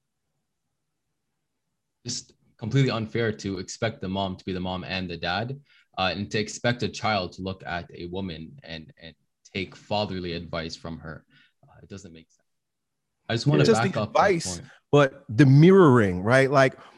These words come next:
Speaker 2: m-, men know how to be men only when we're in the presence of men. We can't, because there's mirror neurons.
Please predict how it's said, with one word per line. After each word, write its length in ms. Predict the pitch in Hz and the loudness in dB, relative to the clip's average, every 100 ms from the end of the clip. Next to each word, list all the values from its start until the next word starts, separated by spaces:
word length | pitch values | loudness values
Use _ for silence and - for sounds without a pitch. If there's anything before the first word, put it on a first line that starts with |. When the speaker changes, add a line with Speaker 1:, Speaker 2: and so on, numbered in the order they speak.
| _ 120 117 - | _ -14 -10 2
Speaker 2:
m-, 200 | 160 175 - _ | 4 4 0 _
men 540 | 147 170 185 220 254 226 | 4 8 8 8 8 8
know 140 | 214 | 8
how 160 | 190 175 | 6 4
to 60 | |
be 160 | 151 156 | 4 4
men 320 | 147 170 151 - | 6 6 6 4
only 300 | 165 180 165 | 4 4 4
when 240 | 147 147 | 4 6
we're 120 | 139 | 6
in 60 | 131 | 4
the 80 | 110 | 2
presence 640 | - - 170 135 117 - | -4 2 2 4 2 2
of 160 | 107 104 | 0 2
men. 320 | 110 90 92 | 0 0 0
We 140 | 156 | -2
can't, 380 | - - 180 - | 0 2 2 2
because 320 | 147 170 143 - - - - - | 2 4 4 2 -16 -20 -20 -10
there's 320 | 131 160 156 151 | 4 8 8 8
mirror 320 | 202 196 190 | 8 8 8
neurons. 680 | 240 220 135 98 64 - | 8 8 6 2 -4 -14